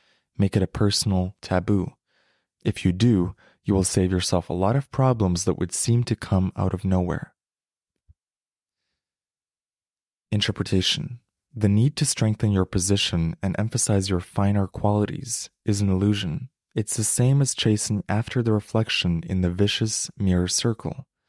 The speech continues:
So how do you convince yourself that you are worthy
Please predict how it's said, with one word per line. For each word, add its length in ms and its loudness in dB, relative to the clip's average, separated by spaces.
So 160 0
how 160 -2
do 80 4
you 100 2
convince 540 2
yourself 400 -2
that 160 0
you 140 2
are 100 4
worthy 560 0